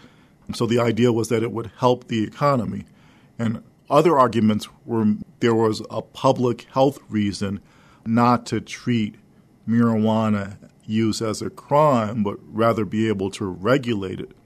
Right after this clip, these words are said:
So the District of Columbia is really the first place where the racial justice arguments, uh, were the main reasons behind the campaign.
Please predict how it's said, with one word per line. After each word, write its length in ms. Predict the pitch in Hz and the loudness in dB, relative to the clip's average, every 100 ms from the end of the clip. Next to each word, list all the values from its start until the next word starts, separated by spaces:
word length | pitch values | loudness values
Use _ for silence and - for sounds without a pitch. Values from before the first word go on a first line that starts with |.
| _ _ _ _ - | _ _ _ _ -4
So 320 | - 120 - | 0 0 -2
the 120 | 127 | -4
District 400 | 127 156 185 208 | 2 4 4 0
of 120 | 151 123 | -2 -2
Columbia 720 | 110 110 170 165 104 98 104 - | -4 2 4 4 -2 -6 -12 -12
is 240 | 151 208 - | -6 -6 -6
really 360 | - 127 143 131 | 2 6 8 6
the 260 | 120 110 104 | 6 0 -2
first 400 | - 156 175 - | 2 4 4 2
place 320 | - 113 110 - - | -4 -4 -4 -10 -6
where 160 | 123 | -4
the 140 | 101 107 | -2 -6
racial 680 | - 95 139 160 160 120 | -6 0 4 4 2 -4
justice 800 | 113 - 131 156 - 123 110 - - - | -6 0 2 2 -2 -8 -8 -10 -16 -2
arguments, 680 | 120 113 107 104 101 - - _ _ _ _ | 0 0 0 -2 -4 -8 -12 _ _ _ _
uh, 100 | 110 | -10
were 160 | 113 120 | -2 0
the 120 | 120 | 2
main 520 | 113 117 139 151 131 | 2 2 2 2 2
reasons 640 | 98 135 147 107 104 104 - - - | 2 4 4 0 -4 -6 -8 -12 -4
behind 540 | 117 101 123 127 110 | -2 0 0 0 0
the 100 | 104 | -4
campaign. 800 | - 117 101 - 123 110 - | -4 -4 -4 -2 -2 -2 -6